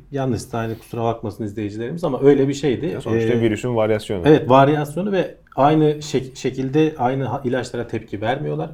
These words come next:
Speaker 1: Oradakinin
Speaker 2: grip gibi işte.
Speaker 1: daha ciddi sıkıntılara neden olabileceği ama şu an işte kapalı bir şekilde
Speaker 2: Hı hı.
Speaker 1: orada,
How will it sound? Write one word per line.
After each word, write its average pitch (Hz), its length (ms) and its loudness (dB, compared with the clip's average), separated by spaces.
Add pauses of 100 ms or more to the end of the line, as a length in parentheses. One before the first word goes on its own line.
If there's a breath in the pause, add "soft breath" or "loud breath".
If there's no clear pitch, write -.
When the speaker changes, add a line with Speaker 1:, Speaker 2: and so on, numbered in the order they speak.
(140)
Speaker 1:
Oradakinin 131 380 0
Speaker 2:
grip 147 120 -4
gibi 98 160 0
işte. - 220 -12 (100)
Speaker 1:
daha 139 360 4 (220)
ciddi 117 320 -6
sıkıntılara 127 540 -8
neden 131 240 -2
olabileceği 123 440 0
ama 175 320 2 (120)
şu 160 200 0
an 143 100 2
işte 165 200 -2
kapalı 147 380 2
bir 120 40 -2
şekilde 117 300 -4
Speaker 2:
Hı 147 40 2
hı. 139 40 4
Speaker 1:
orada, 160 260 2